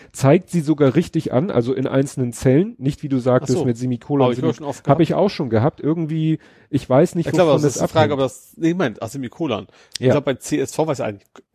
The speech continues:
Speaker 2: nee, heißt Character.
Speaker 1: Character
Speaker 2: Ich
Speaker 1: Separated.
Speaker 2: glaube, ich glaube, bei Komma macht der es, glaube ich, in einer Zeile.
Speaker 1: Hab ich auch schon alles gehabt.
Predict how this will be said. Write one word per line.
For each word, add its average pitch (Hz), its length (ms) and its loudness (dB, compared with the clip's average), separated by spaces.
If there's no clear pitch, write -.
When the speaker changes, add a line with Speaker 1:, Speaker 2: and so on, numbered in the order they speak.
Speaker 2:
nee, 117 160 -6
heißt - 280 -16
Character. 120 440 -2
Speaker 1:
Character 127 380 4
Speaker 2:
Ich 101 60 -2
Speaker 1:
Separated. 107 380 0
Speaker 2:
glaube, 151 240 4
ich 143 120 0
glaube, 139 180 -2
bei 139 100 -2
Komma 160 400 0
macht 127 240 -4
der 147 80 2
es, - 120 -6
glaube 131 260 2
ich, - 260 -6
in 135 60 -6
einer 113 300 -2
Zeile. 104 280 0
Speaker 1:
Hab 135 120 4
ich - 140 2
auch 185 140 2
schon 131 160 -8
alles 107 240 -2
gehabt. - 240 -4